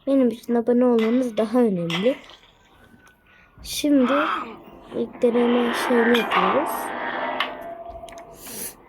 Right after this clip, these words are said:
Arkadaşlar, lütfen abone olun ya, lütfen. Neyse, şimdi evet arkadaşlar, bunu bilerek yaptım. Çünkü bize tüm animasyonları artık geçsin diye.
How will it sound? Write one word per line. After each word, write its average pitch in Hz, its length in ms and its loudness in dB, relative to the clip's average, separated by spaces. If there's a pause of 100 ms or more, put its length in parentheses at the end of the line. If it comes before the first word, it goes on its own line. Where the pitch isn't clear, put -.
(100)
Arkadaşlar, 254 640 2
lütfen - 800 2
abone 214 320 0
olun 175 360 -4
ya, 160 180 -10
lütfen. 175 880 -8 (1400)
Neyse, 262 480 0
şimdi 294 560 2 (680)
evet 262 300 2
arkadaşlar, 196 640 -2
bunu 262 200 4
bilerek 269 460 2
yaptım. 214 380 -2 (300)
Çünkü 254 180 -4
bize 262 180 2
tüm 277 280 -4
animasyonları 247 840 2
artık 233 400 -4
geçsin 214 640 -6
diye. 220 200 -4